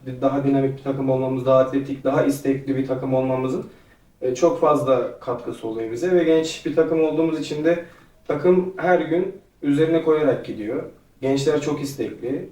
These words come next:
Onlar bilgiye, eğitime açlar, onlar istiyorlar.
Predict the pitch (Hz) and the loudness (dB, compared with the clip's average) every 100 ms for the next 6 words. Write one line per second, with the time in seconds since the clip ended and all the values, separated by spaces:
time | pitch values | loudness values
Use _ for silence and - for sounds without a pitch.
0 | - 131 156 165 139 143 135 131 131 131 | -4 0 2 2 2 0 0 0 0 0
1 | 127 - - 135 135 - 139 131 127 123 | -2 -6 -2 0 0 0 2 2 0 -4
2 | - 135 131 - 135 123 131 139 147 143 | -4 2 2 2 2 2 2 2 4 4
3 | 139 - 117 135 - | 2 0 0 0 -2